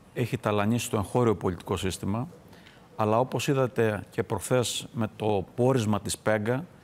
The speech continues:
της Εξεταστικής Επιτροπής του Ευρωπαϊκού Κοινοβουλίου, έχει ένα υψηλό ενδιαφέρον,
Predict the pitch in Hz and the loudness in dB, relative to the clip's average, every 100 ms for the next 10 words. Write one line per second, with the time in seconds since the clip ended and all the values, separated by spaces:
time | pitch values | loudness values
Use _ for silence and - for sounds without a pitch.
0 | - - 120 113 - - 95 - 135 - | -20 -4 0 0 -2 -2 -2 0 0 0
1 | 107 98 98 - 110 104 104 95 98 101 | 0 0 0 0 0 0 0 0 0 0
2 | 113 107 90 90 95 120 143 175 - - | 0 2 2 0 2 0 0 -6 -18 -20
3 | - - - - 147 143 143 127 - 113 | -20 -20 -16 0 2 4 4 2 2 2
4 | 131 131 117 - 110 110 131 196 | 4 6 4 2 2 2 2 -2